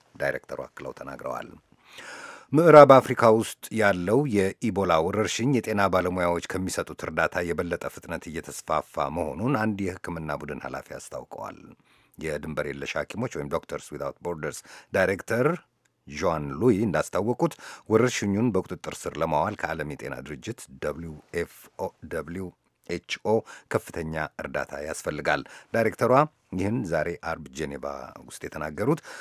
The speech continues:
በበሽታው ያለባቸውን አካባቢዎች ለአስር ቀናት ጎብኝተው ከተመለሱ በኋላ ነው። ሶማሊያ ዋና ከተማ ሞቃዲሾ ውስጥ ዛሬ አርብ ከባድ ውጊያ ተካሂዶ ውጊያው የተካሄደው ተካሂዷል። ውጊያው የተካሄደው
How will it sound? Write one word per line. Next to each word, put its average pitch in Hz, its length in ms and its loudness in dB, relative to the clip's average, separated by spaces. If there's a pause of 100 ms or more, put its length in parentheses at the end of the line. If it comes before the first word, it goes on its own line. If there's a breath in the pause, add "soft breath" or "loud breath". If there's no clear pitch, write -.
(180 loud breath)
በበሽታው 107 640 2
ያለባቸውን 69 840 -8 (220)
አካባቢዎች 78 720 -8
ለአስር 78 360 -10
ቀናት - 300 -14
ጎብኝተው 69 420 -14
ከተመለሱ - 580 -16
በኋላ 67 320 -8
ነው። 62 160 -12 (1500 loud breath)
ሶማሊያ 147 380 12
ዋና 131 300 12
ከተማ 123 300 4 (260)
ሞቃዲሾ 98 520 -2
ውስጥ 110 260 -10 (100)
ዛሬ 85 280 2 (380)
አርብ 90 360 0
ከባድ 76 520 -2
ውጊያ 80 340 -6 (140)
ተካሂዶ 78 640 -4 (100)
ውጊያው 92 500 -2
የተካሄደው 87 760 0 (360 loud breath)
ተካሂዷል። 98 480 4
ውጊያው 85 260 0
የተካሄደው 90 500 0